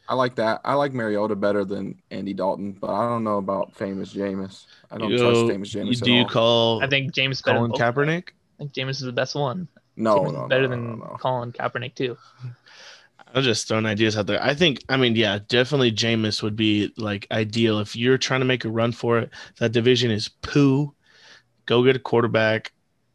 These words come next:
Speaker 2: Try to make a run for it.
Speaker 3: Andy
Speaker 2: Keep
Speaker 3: Dalton
Speaker 2: Andy
Speaker 3: was a
Speaker 2: Dalton.
Speaker 3: starter, though. Like, he, he hasn't
Speaker 1: So
Speaker 3: been a
Speaker 1: let's
Speaker 3: backup for, like, a while. You know, he started last year. He's just been sitting four games.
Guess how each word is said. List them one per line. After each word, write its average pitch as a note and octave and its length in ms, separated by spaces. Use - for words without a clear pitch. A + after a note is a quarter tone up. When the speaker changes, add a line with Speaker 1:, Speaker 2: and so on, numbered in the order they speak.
Speaker 2:
Try A2+ 140
to A#2 40
make A2+ 180
a A2 40
run G#2+ 180
for G#2 360
it. - 180
Speaker 3:
Andy D#3+ 160
Speaker 2:
Keep E3+ 60
Speaker 3:
Dalton D#3+ 240
Speaker 2:
Andy D3+ 120
Speaker 3:
was C#3 120
a A2 100
Speaker 2:
Dalton. A2 200
Speaker 3:
starter, C#3 380
though. A#2 360
Like, A2+ 260
he, D#3+ 300
he D#3 180
hasn't D3+ 260
Speaker 1:
So B2 120
Speaker 3:
been B2 180
a C#3+ 60
Speaker 1:
let's B2 60
Speaker 3:
backup C#3 360
for, - 60
like, C3 100
a B2+ 60
while. B2 280
You B2 80
know, B2 120
he C3 100
started C#3 340
last C3+ 300
year. B2 120
He's B2+ 180
just C3 200
been B2+ 120
sitting C3 320
four C3 200
games. B2 540